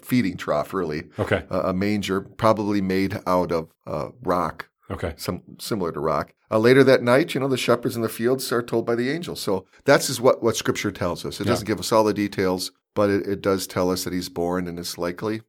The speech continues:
Speaker 1: in a place where there were animals
Speaker 2: And
Speaker 1: as
Speaker 2: to
Speaker 1: well.
Speaker 2: be clear, to connect this with, uh, we three kings that weren't kings, the shepherds did not follow a star.
Speaker 1: No,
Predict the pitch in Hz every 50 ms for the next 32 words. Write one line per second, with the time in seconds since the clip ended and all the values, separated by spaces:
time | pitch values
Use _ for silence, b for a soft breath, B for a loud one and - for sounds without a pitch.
0 | _ _ - 87 87 90 90 - 92 92 98 - - 95 90 90 87 90 90 90
1 | 107 123 104 85 82 - 110 104 - 120 117 123 110 - - 113 104 98 98 98
2 | 92 92 90 - - - 101 98 95 95 - 95 - - 98 87 - 101 92 90
3 | 90 87 85 82 _ _ _ - - 104 107 - - 101 98 92 - 101 92 90
4 | 87 87 - - _ _ _ _ - 95 90 87 92 90 87 - - 92 87 85
5 | 82 - - _ _ _ - 98 101 92 87 90 90 - - - 123 107 - 117
6 | 98 82 85 85 - 104 95 90 90 92 92 92 92 92 90 85 - - - 92
7 | 85 85 85 82 80 78 - - - - 85 78 76 - _ _ _ - - -
8 | - 147 135 101 -